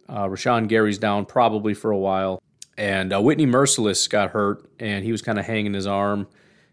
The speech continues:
And the way that he was kinda pointing at his arm <clears throat> looked like something maybe tore or pulled or something in, in his, from the top of his bicep down to his forearm.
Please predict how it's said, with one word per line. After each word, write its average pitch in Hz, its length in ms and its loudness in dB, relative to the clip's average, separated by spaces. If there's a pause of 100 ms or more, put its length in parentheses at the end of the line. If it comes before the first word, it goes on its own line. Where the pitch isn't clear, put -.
(120)
And 101 240 -2
the 101 60 0
way 107 160 4
that 107 80 2
he 107 80 2
was 104 100 0
kinda 98 440 -2 (1000)
pointing 139 460 2
at 110 80 4
his 101 120 2
arm 110 460 2 (160)
<clears throat> 156 520 -2 (120)
looked 156 380 4
like 113 160 4
something 110 360 -2
maybe 98 280 -2
tore 101 500 -2 (480)
or 92 600 -2
pulled 98 360 2
or 92 120 -2
something 98 480 -4
in, 95 680 -10
in 95 220 -12
his, 92 400 -6 (240)
from 104 300 -2
the 95 160 0
top 131 320 0
of 110 80 -2
his 104 100 -4
bicep 101 500 0
down 95 340 -4
to 101 160 -8
his 90 120 -6
forearm. 92 500 -4